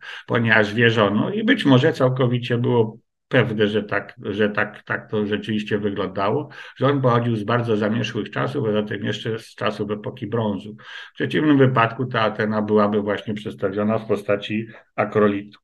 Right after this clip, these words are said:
Oprócz akrolitów bardzo zbliżoną techniką, którą zresztą wszyscy bardzo dobrze znają i bardzo ją, się nią zachwycają, są, były chryzelefantyny.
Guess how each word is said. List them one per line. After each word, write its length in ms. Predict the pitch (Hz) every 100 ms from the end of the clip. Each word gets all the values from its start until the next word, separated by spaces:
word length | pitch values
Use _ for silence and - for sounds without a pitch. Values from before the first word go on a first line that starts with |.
| _ _ -
Oprócz 320 | - - 202 165
akrolitów 640 | 151 147 151 151 165 151
bardzo 260 | 139 135
zbliżoną 580 | 127 135 127 165 160 143
techniką, 480 | 139 131 131 131 120
którą 360 | 117 123 120 117
zresztą 340 | 120 - 117
wszyscy 560 | 113 127 - 120 117 117
bardzo 340 | 117 113 113
dobrze 320 | 113 107 127
znają 540 | 127 190 185 135 127 120
i 300 | 110 117 117
bardzo 360 | 120 113 110 117
ją, 180 | 113 113 135 - 123
się 200 | - 120
nią 140 | 117
zachwycają, 800 | 117 110 117 110 156 147 135 131 - - - -
są, 380 | - 131 135 131 120
były 280 | 139 143
chryzelefantyny. 1000 | 131 131 120 123 117 117 107 107 95 101